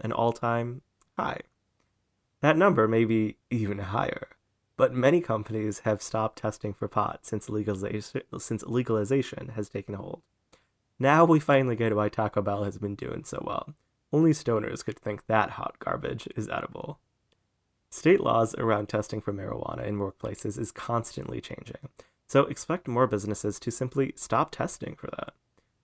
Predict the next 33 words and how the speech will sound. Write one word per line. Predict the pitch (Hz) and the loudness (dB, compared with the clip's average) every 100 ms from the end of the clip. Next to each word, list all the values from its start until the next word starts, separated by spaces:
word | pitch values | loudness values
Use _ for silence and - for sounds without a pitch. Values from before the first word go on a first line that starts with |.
| _ - | _ -2
Marijuana | 127 165 143 160 156 | 0 2 4 2 2
is | 139 | 0
the | |
new | 139 143 | 0 0
alcohol. | - - - - - - | -4 -6 -10 -10 -12 -6
As | 117 123 | -4 -2
long | 156 226 | -2 -2
as | 214 - | -4 -2
you | 165 | 2
don't | 127 175 | 2 0
show | - - 139 | -2 -2 0
up | 147 - | -2 -2
to | 139 | 0
work | 143 110 - | 2 2 0
smelling | - 120 135 131 | -2 0 2 2
like | 127 | 2
a | 120 | 0
gordita | 113 113 120 127 | 2 2 4 0
crunch, | 113 120 - - - _ _ | 0 -2 -4 -8 -16 _ _
you | 135 143 | 0 2
won't | 117 - | 2 -2
have | 101 101 | -4 -4
a | |
problem. | 110 - - - - _ _ _ _ _ _ _ _ _ _ _ _ _ _ _ _ _ _ _ _ _ _ _ _ _ _ _ _ _ - | -4 -4 -6 -8 -14 _ _ _ _ _ _ _ _ _ _ _ _ _ _ _ _ _ _ _ _ _ _ _ _ _ _ _ _ _ 0
What | 127 117 | 2 4
we're | 113 | 0
reading, | - - - - _ | 0 -6 -8 -12 _
Footnotes | - - 127 131 127 - | -10 -2 0 2 0 -2
in | - | -6
Gaza, | 107 - - - - - _ _ _ _ _ - | -4 -4 -6 -12 -14 -16 _ _ _ _ _ -6
a | |
graphic | 123 - 113 160 - 170 | -4 -2 -2 -2 -2 -2
novel | 107 95 95 - - | -2 -4 -6 -8 -8